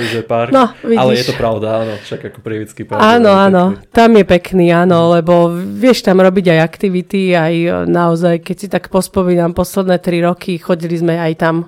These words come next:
Speaker 2: dosť často
Speaker 1: Mhm.
Speaker 2: vlastne s malým, čiže vieš si tam aj opekať, aj sa poprechádzať, je tam aj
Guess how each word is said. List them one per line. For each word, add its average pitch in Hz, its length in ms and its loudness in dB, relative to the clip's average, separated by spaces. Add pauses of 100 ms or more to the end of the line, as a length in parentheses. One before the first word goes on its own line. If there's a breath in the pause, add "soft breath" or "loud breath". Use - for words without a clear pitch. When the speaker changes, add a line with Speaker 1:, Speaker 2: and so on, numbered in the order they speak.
Speaker 2:
dosť 170 260 -6
často 165 360 -6
Speaker 1:
Mhm. 180 100 -4
Speaker 2:
vlastne 175 400 -4
s 170 160 -10
malým, 180 400 -2 (400 loud breath)
čiže 180 160 -6
vieš 190 180 2
si 196 140 -8
tam 185 160 -2
aj 196 180 2
opekať, 190 640 -4
aj - 200 0
sa - 100 -4
poprechádzať, 180 960 -2 (460 loud breath)
je 220 120 2
tam 220 220 0
aj 185 100 4